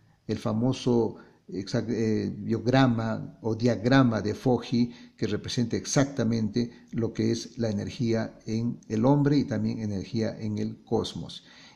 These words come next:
Y los puntos que nosotros observamos aquí nos representan ese equilibrio, esa búsqueda, porque no puede convertirse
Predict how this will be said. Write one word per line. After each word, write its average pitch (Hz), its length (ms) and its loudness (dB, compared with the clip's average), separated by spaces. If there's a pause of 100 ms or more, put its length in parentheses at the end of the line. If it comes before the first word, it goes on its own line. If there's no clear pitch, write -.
Y 123 60 0
los 110 180 0
puntos 151 460 6
que 120 180 2
nosotros 120 520 0
observamos 127 640 2
aquí 139 280 4
nos 117 280 2
representan 110 760 -2
ese 110 260 0
equilibrio, 113 500 0
esa 110 180 -2
búsqueda, 104 520 4 (420)
porque 127 280 4
no 156 260 8
puede 160 320 10
convertirse 127 1200 4